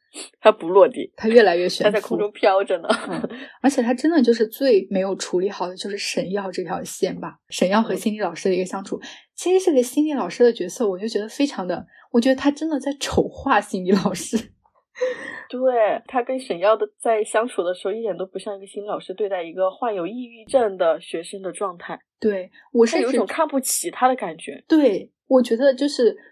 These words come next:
Speaker 2: 包括沈耀，不是，包括这个心理老师，包括主角团的这些人，他们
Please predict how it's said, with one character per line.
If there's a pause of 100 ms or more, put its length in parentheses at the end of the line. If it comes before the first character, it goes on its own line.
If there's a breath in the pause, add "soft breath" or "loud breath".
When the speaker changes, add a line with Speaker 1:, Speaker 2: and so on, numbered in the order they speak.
(120 loud breath)
Speaker 2:
包
括
沈
耀，
不
是，
包
括
这
个
心
理
老
师，
包
括
主
角
团
的
这
些
人，
他
们